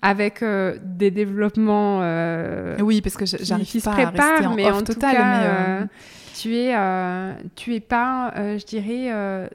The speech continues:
Speaker 1: dans un projet à cent pour cent.
Speaker 2: Non, en fait, euh, mais je pense que j'étais vraiment vidée é-, niveau énergie.
Speaker 1: Ouais.
Speaker 2: Euh, et en fait, plein d'idées dans la tête,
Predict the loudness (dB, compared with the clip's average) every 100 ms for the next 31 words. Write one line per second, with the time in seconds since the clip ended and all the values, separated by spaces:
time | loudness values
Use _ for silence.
0 | -10 -6 -4 -2 -4 -6 -6 -8 -6 -6
1 | -6 -6 -10 _ -10 -8 -10 -12 -14 -16
2 | -6 -2 0 -2 -6 -6 -4 -2 -4 -2
3 | -2 0 0 -2 -2 0 -2 0 -2 0
4 | -2 -2 0 0 0 0 0 0 2 0
5 | -2 -2 -2 -4 -4 -4 -4 -2 -2 -2
6 | -2 -2 -4 -4 -10 -16 -10 -8 -10 -14
7 | -20 -6 -2 0 0 0 -2 -2 -4 -4
8 | -6 -4 0 2 2 -2 -4 -4 0 2
9 | 0 0 -2 -2 -4 -4 -6 -6 -12 -18